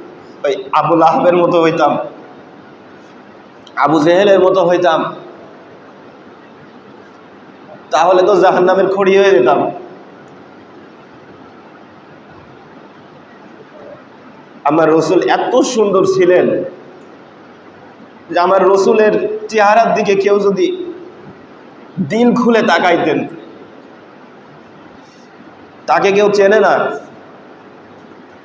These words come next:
কিন্তু তার দিল ভালো, দিল পরিষ্কার,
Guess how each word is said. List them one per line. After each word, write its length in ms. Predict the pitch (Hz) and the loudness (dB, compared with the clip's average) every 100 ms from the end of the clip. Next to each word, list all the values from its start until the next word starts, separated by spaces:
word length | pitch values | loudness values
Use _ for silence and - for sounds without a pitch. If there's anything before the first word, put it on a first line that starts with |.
| - - - - - 415 415 - - 762 719 - - - - - - - - - - - - - - | -20 -20 -20 -20 -20 -20 -20 -20 -20 -20 -20 -20 -20 -20 -20 -20 -20 -20 -20 -20 -20 -20 -20 -20 -4
কিন্তু 220 | 190 185 190 | 0 0 2
তার 140 | 196 175 185 147 139 | 2 2 -2 -6 -2
দিল 160 | 226 226 185 | 0 2 2
ভালো, 180 | 185 190 180 | 2 2 2
দিল 140 | 196 190 196 | 2 2 2
পরিষ্কার, 440 | 180 - 175 151 | 0 0 0 0